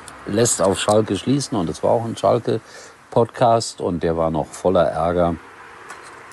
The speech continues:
über das vergangene Wochenende. Drexler übrigens gesperrt für zwei Spiele.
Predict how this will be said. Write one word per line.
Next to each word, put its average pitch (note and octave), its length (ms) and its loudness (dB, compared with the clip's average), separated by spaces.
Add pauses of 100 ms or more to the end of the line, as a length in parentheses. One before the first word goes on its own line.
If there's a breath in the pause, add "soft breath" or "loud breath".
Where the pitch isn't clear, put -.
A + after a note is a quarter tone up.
über F#2 160 0
das - 300 0 (320 loud breath)
vergangene D#2+ 560 2
Wochenende. B2+ 1040 2
Drexler E2+ 400 -6
übrigens D#2 440 -4
gesperrt D#2+ 400 -4
für - 200 -10
zwei - 400 -8
Spiele. C3 460 -2